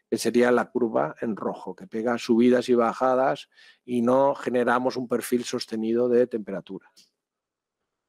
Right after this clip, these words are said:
También hay aditivos para corregir el P H, como pueden ser el azufre,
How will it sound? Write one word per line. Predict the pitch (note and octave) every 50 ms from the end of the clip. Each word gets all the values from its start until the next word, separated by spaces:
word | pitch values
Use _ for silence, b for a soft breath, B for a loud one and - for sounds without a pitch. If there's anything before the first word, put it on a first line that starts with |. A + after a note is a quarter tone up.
| _ _ _ _
También | - C3 B2+ C3+ C#3+ D3 D3
hay | D3+ D3+
aditivos | D3 C3+ C3 B2 G#2+ - D#3+ E3 D#3+ C#3+ -
para | - - B2+ -
corregir | - B2 A#2 - - B2+ B2+
el | A#2+ A2+
P | - C3+
H, | D3+ E3+ E3+ F3+
como | D3+ C#3+ B2+ A2+
pueden | G#2+ B2+ B2+ B2 A2
ser | - B2 A2+
el | A2+ A2
azufre, | G2+ - - E3+ F3+ - - C#3+ D3 E3 G3+ - -